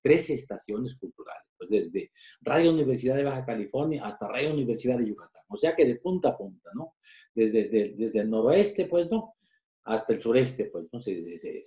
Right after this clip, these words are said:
conectaron, incluyendo en el camino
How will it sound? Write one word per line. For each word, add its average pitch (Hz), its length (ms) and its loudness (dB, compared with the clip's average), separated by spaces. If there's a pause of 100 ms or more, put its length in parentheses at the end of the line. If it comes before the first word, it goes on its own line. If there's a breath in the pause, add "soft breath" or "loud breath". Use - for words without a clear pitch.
conectaron, 110 720 0
incluyendo 104 640 0
en 113 80 0
el 101 100 -4
camino 101 520 -6